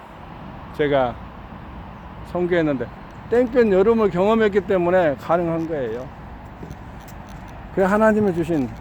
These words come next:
일반 은총이에요. 계절도.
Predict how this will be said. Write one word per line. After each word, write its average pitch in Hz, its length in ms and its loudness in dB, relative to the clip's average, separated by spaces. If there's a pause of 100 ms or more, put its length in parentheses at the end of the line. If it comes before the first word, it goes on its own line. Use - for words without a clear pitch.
일반 165 320 6
은총이에요. 143 720 0 (1120)
계절도. 139 500 2